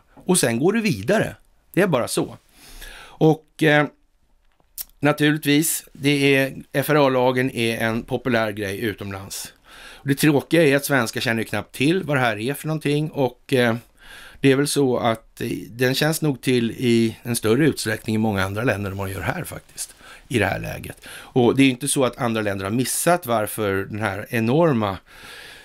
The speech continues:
serverkoncentrationen hamnar i Sverige. Det måste ju de ha tyckt, liksom, hur kommer det sig att techjättarna hela tiden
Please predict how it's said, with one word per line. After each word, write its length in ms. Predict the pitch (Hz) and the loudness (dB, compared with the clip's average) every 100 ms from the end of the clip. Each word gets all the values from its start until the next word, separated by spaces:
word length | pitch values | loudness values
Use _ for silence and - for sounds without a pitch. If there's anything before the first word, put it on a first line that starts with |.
| - | -16
serverkoncentrationen 1700 | - - 156 143 104 98 107 117 110 113 104 110 - 185 208 180 113 | -2 2 4 6 4 2 -4 -6 -6 -8 -4 -4 2 2 2 0 0
hamnar 340 | 123 101 98 | -2 -4 -4
i 60 | 101 | -6
Sverige. 540 | - 151 180 175 117 | -2 0 2 2 0
Det 80 | 110 | -2
måste 260 | 143 139 135 | -2 -2 -2
ju 40 | |
de 100 | 107 | -2
ha 60 | 98 | -2
tyckt, 280 | - 101 98 | -4 -6 -6
liksom, 200 | - 113 | -4 0
hur 160 | 165 | 0
kommer 280 | - 131 113 | 0 0 0
det 40 | |
sig 100 | 110 | -2
att 100 | 110 | -2
techjättarna 600 | - 113 - 101 - 113 | -4 -6 -8 -10 -10 -8
hela 280 | 107 117 101 | -6 -6 -8
tiden 340 | - 104 98 | -12 -14 -14